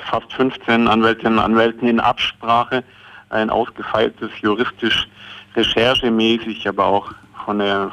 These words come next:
von der, von der Ausarbeitung her ja wirklich, äh, brillante Texte vorgetragen haben. Jetzt ist die Phase, äh, gekommen, wo auch Anwältinnen und Anwälte auftreten, die ich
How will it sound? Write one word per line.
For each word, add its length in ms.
von 140
der, 240
von 140
der 120
Ausarbeitung 760
her 200
ja 120
wirklich, 380
äh, 160
brillante 680
Texte 380
vorgetragen 640
haben. 180
Jetzt 220
ist 140
die 60
Phase, 540
äh, 140
gekommen, 520
wo 80
auch 240
Anwältinnen 520
und 40
Anwälte 420
auftreten, 680
die 160
ich 160